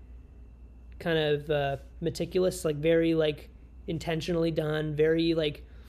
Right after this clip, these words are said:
while it's kind of a slow, I watched it again the other night. Uh, it plays differently at home, for sure, which I think a lot of us were worried about, but it's still great. It's still my favorite movie of the year.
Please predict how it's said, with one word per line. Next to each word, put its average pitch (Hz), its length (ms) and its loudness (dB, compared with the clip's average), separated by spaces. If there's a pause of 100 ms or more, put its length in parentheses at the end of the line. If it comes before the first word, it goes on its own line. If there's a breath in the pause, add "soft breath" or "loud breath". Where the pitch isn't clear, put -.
(360 loud breath)
while 202 260 8
it's 208 160 4
kind 220 300 4
of 214 120 4
a 214 80 4
slow, 196 1300 6 (1080)
I 247 160 4
watched 269 280 2
it 214 60 0
again 196 180 4
the 175 60 6
other 156 140 4
night. 147 260 2 (380)
Uh, 156 360 2
it 233 160 -2
plays 247 280 4
differently 180 360 2
at 143 100 0
home, 131 300 -4 (920)
for 156 120 -2
sure, 131 260 -8 (960)
which 170 160 0
I 156 80 4
think 165 140 2
a 160 40 6
lot 151 160 4
of 151 60 2
us 143 160 -6
were 151 80 0
worried 139 240 0
about, 175 320 2 (880 soft breath)
but 160 280 2 (460)
it's 202 140 -6
still 175 280 4
great. 127 520 -4 (480)
It's 151 160 -4
still 160 300 2
my 139 120 -4
favorite 139 360 -2
movie 139 240 -4
of 131 120 -2
the 139 80 -6
year. 135 380 -2